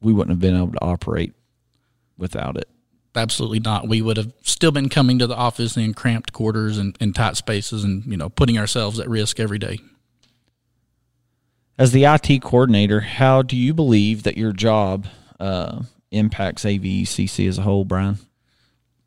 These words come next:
Speaker 2: I would hope, uh, you know, the technology department is here to, you know, maximize the uptime of the electric grid for our membership, also interact, you know, more today with our membership than we have in the previous years. I also think we, you know, we can impact our membership by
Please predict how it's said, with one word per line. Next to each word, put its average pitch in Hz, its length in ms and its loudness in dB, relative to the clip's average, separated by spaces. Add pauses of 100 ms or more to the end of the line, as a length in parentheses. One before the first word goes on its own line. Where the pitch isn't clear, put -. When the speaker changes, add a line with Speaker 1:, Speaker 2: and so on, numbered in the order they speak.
(160)
Speaker 2:
I 139 100 2
would 135 140 0
hope, 208 340 2
uh, 113 240 0
you 127 100 2
know, 117 160 2
the 120 80 -2
technology 123 500 0
department 113 400 0
is 107 100 -4
here 127 280 0
to, 110 340 -2 (120)
you 110 120 0
know, 104 200 -2 (120)
maximize 117 920 -2
the 117 120 -4
uptime 123 400 2
of 110 80 2
the 110 80 -2
electric 117 340 -2
grid 131 280 -2
for 123 100 -2
our 104 80 4
membership, 127 720 2 (240)
also 113 380 -2
interact, 120 540 -2
you 127 40 4
know, 117 360 2
more 120 480 2
today 127 460 2
with 127 180 -2
our 120 80 2
membership 123 460 2
than 120 120 2
we 110 80 4
have 120 220 0
in 107 60 0
the 107 60 -2
previous 131 480 0
years. 147 400 -8 (1080)
I 113 60 -4
also 123 300 -4
think 127 260 -6
we, 127 120 -4
you 113 160 -6
know, 113 100 -6
we 120 140 -4
can 120 120 -4
impact 123 460 2
our 104 100 0
membership 127 560 2
by 104 340 0